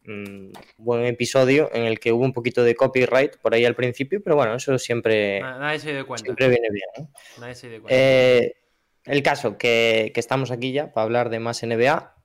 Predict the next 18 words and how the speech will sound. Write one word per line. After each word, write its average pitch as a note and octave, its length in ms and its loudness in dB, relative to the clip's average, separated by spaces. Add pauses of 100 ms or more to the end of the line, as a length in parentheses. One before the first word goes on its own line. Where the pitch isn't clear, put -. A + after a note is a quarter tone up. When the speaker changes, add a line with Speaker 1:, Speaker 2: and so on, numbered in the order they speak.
Speaker 1:
y G#2+ 560 -4
parece A#2 340 0
ser C3 300 0
que, B2 540 -2 (480)
como G2+ 240 -4
dijo G#2+ 240 -2
Diego, G#2 420 -2
el G#2 160 -4
tema B2 220 0
de A#2+ 100 4
Lillard C3+ 540 2
va A2+ 160 -4
a B2 80 -4
copar A#2 640 -2
el G#2+ 180 -2
episodio A2 480 -2
de G#2 100 -2
hoy. F#2+ 220 -4